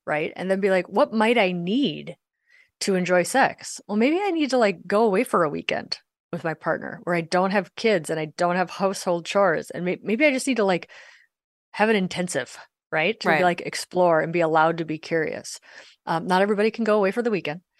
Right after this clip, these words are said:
Speaker 1: but lots of us can, right? If you literally have to get your head out of your house, right? A new envir-, and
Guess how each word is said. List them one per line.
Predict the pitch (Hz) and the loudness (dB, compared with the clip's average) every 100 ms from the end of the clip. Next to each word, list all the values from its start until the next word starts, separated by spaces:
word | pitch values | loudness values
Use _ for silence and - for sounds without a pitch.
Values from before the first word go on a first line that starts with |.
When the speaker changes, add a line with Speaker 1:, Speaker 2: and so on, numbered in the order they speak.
| - - _ | -20 -20 _
Speaker 1:
but | 196 | 4
lots | 180 170 | 4 4
of | 202 | 0
us | 240 | -2
can, | - 196 147 175 - | 0 0 0 -4 -4
right? | 185 185 | 2 4
If | 190 | 4
you | 226 | 4
literally | 240 285 269 | 6 6 4
have | 226 202 | 4 2
to | |
get | 175 208 - | 0 0 2
your | 185 | 0
head | - 180 190 226 | 2 4 4 4
out | 170 180 | 2 2
of | 170 | 0
your | 147 | -2
house, | 180 156 - - - _ _ _ _ _ _ - | 0 -2 -2 -10 -10 _ _ _ _ _ _ -6
right? | 156 165 | -4 0
A | 175 | 0
new | 185 180 | 2 4
envir-, | 175 185 | 4 6
and | 254 370 294 254 | 6 6 4 0